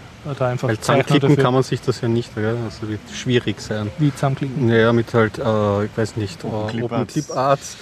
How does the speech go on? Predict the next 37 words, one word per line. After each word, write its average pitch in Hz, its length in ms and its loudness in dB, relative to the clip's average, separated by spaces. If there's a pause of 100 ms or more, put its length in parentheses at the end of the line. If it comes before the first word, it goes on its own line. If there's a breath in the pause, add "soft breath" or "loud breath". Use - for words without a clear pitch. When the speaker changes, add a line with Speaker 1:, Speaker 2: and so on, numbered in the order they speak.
(180)
Speaker 3:
Ja, 127 280 2
Speaker 1:
Ja, - 120 6
Speaker 3:
die 185 80 2
Speaker 1:
das, - 100 6
Speaker 3:
Aus-, 165 60 8
Speaker 1:
das, - 140 4
Speaker 3:
das 156 40 4 (240)
Speaker 2:
Eigene - 60 6 (100)
Speaker 3:
passt 175 60 -2
dann 190 100 4
Speaker 2:
Elemente 165 640 4
und 165 140 -2
dann 151 180 2
Speaker 1:
das, 143 80 2
Speaker 2:
halt - 140 2
mit 160 160 0
einem 147 80 2
Speaker 1:
das 156 220 2
wird 190 100 4
Speaker 2:
Programm, 185 200 2
Speaker 1:
wahrscheinlich 175 340 2
eh - 20 0
die 160 60 0
Speaker 2:
Programm. 165 180 2
Speaker 1:
Lösung 156 380 0
sein, 147 360 0
die, 147 380 2 (140)
die, 151 180 -2 (140)
auf 156 180 -6
die 165 100 0
es 156 80 0
dann 151 140 4
hinausläuft, 143 640 2
wenn 143 140 0
ich 139 260 -4
niemanden 147 540 2
krieg. 160 260 0